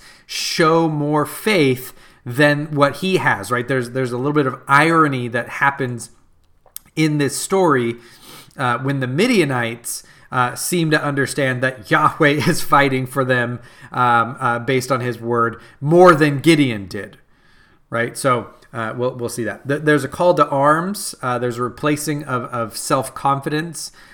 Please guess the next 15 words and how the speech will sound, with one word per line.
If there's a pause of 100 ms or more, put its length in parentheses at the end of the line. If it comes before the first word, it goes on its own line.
(160)
uh,
with,
with
faith, (280)
um,
in,
in
seven,
one
through
eight. (300)
Uh,
twenty-two
thousand
people.